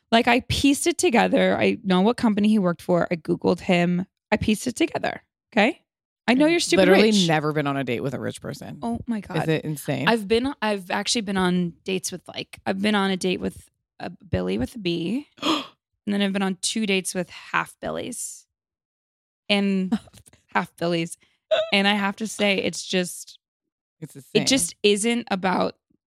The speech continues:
Speaker 1: it isn't about money.
Speaker 2: Yeah, well, of
Speaker 1: W-,
Speaker 2: course.
Speaker 1: like, obviously that stuff's nice and you go on nice dates, but it's, it's just like, it, it's all about vibe.
Speaker 2: Yeah.
Speaker 1: Like, straight up. I, I could never be a gold digger.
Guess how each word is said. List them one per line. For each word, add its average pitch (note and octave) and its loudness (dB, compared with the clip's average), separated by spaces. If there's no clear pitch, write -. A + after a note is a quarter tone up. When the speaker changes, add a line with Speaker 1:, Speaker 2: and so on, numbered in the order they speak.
Speaker 1:
it - 2
isn't F#3+ 2
about F#3 0
money. F3+ -4
Speaker 2:
Yeah, G#3+ 0
well, D#3 0
of D#3 -2
Speaker 1:
W-, F#3+ 0
Speaker 2:
course. G3+ 6
Speaker 1:
like, C4+ 4
obviously A#3 2
that G3+ 0
stuff's - -4
nice G3+ 0
and G#3 -2
you A#3+ -2
go F#3+ -4
on F#3+ -4
nice F#3+ -4
dates, A#3 -2
but - -2
it's, - -4
it's F#3 -8
just - -10
like, - -8
it, - -10
it's F#3+ -4
all F#3 -2
about F#3 -6
vibe. - -6
Speaker 2:
Yeah. D3+ -4
Speaker 1:
Like, G3 2
straight F#3+ 0
up. F3 0
I, G#3+ 4
I G#3+ 4
could A3 0
never F#3+ 4
be F3+ 2
a F3 0
gold - -6
digger. - -4